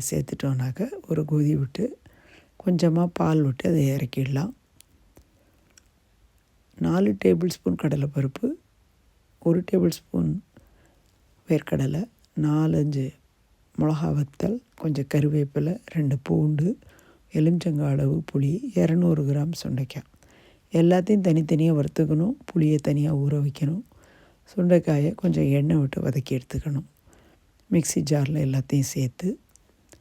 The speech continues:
கொஞ்சமா தண்ணீர் விட்டு, நல்லா கெட்டியா தொகையில அரைச்சு எடுத்துக்கலாம்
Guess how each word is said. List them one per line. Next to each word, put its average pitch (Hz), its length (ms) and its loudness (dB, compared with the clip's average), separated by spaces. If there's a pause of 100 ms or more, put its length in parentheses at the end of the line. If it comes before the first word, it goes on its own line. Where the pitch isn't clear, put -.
(1300)
கொஞ்சமா 151 400 2
தண்ணீர் 143 400 4
விட்டு, 175 420 -2
நல்லா 165 240 2
கெட்டியா 147 580 0 (100)
தொகையில 135 460 -2
அரைச்சு 139 240 -6
எடுத்துக்கலாம் 143 460 -6